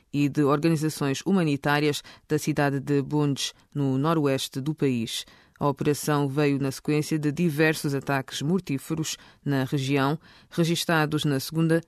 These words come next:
e na terça-feira. A lei anti-homossexualidade do Uganda poderá ser reapresentada ao Parlamento do país já na próxima semana.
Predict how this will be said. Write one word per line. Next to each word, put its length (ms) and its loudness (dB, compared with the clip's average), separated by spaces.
e 80 0
na 140 2
terça-feira. 800 -4
A 100 4
lei 380 6
anti-homossexualidade 1400 2
do 180 -2
Uganda 540 2
poderá 360 4
ser 380 2
reapresentada 920 2
ao 80 4
Parlamento 580 2
do 100 -2
país 460 2
já 260 4
na 140 4
próxima 480 0
semana. 500 0